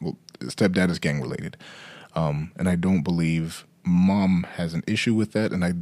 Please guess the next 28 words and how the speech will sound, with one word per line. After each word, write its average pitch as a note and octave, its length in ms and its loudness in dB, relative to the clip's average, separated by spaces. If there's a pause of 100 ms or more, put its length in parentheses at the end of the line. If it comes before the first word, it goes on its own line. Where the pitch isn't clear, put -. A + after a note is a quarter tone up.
(180)
and F#2 120 0
I, F2+ 40 2
again, F2 240 0
I E2+ 60 0
can't F#2+ 160 -2
remember F2 320 -2
whether D#2+ 300 -4
it's, - 200 -12
uh, D2+ 260 -8 (200)
stepmom E2+ 800 -2
or C#2+ 120 -4
mom, D#2 220 -4
but - 120 -8
I D#2+ 60 -4
do F2 160 0
know F2+ 120 2
for F2 140 -4
a E2+ 40 -4
fact - 240 -4
he - 60 -6
has D2 100 -6
stepdad. - 360 -12 (800)
Um, D3 400 -2 (880)
and F2 140 -2
so E2 580 2 (460)
the E2+ 640 2
client F#2 420 2
M G2+ 360 4